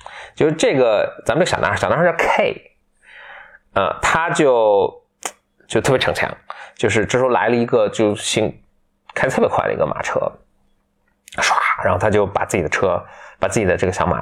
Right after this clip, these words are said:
呃，小雪橇呢绑在这个马车上，就这马车就哦，哦，跑，一骑绝尘就跑出这个城了，越跑越快，越跑越快，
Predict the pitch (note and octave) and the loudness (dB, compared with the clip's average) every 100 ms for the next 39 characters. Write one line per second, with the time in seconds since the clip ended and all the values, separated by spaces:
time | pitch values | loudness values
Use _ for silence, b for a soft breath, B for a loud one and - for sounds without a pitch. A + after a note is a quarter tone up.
0 | - - - - - - F#2 - - G#2+ | -4 -2 -2 -2 -4 -2 0 -2 -2 -2
1 | G2+ F2 - - G2+ G2+ F2+ D#2+ - - | -2 -2 -4 -2 -2 0 0 -2 -6 -4
2 | F#2 A2 C3+ C3 - C3+ A#2+ A2 C3 C3 | -2 0 0 0 0 0 2 2 2 2
3 | C3+ B2+ A2 - - C3+ C3+ A#2 A#2 A#2 | 2 0 0 0 2 2 4 2 2 2
4 | A#2 - - - D3 C3 - - G2 D3+ | 2 0 0 2 2 2 0 0 2 0
5 | - B B B B B - G#3+ G#3+ - | 0 B B B B B 0 2 4 4
6 | - D3 F#3 B2 G#2 G2+ G#2 | 2 4 2 2 0 0 -2